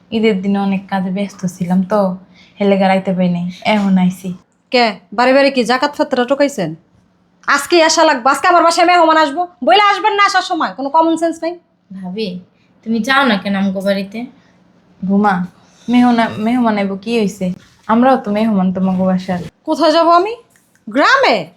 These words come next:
Speaker 2: তোমাদের ওই বস্তি বাড়িতে? অসম্ভব, এই কথা আর দ্বিতীয়বার বলবো না। আর আপনাদের একটু বইলে আসা উচিত ছিল, আম্মা আজকে মেহমান আসবে আমার বাসায়।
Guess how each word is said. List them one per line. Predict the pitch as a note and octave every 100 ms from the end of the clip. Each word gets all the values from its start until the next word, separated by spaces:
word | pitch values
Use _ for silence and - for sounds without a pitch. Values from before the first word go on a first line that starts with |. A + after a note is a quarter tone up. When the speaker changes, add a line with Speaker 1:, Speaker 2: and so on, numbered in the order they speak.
| _ _ _ _ _ _ _ _ -
Speaker 2:
তোমাদের | F4 F#4 G#4
ওই | F#4
বস্তি | G#4 G#4 G#4
বাড়িতে? | G#4+ G4+ A#3+ F3 - _ _ _ _ -
অসম্ভব, | - G4+ F#4+ C4 G#3 - _ _ _ _ _ _ -
এই | C#4+
কথা | F4 D#4+
আর |
দ্বিতীয়বার | C4+ D4+ D#4 D4+
বলবো | C4+ A3+ F#3+
না। | F3 - - - _ -
আর | D#4
আপনাদের | F4 G4+ G4+ G4
একটু | G4 F4
বইলে | D4 F#4
আসা | G4 G4
উচিত | F4 F4+ -
ছিল, | D#4+ C4
আম্মা | B3+ D4
আজকে | D#4 E4
মেহমান | D#4 D#4+ B3+ A3
আসবে | G3 E3+
আমার | F3+ F3+
বাসায়। | E3 D#3+ -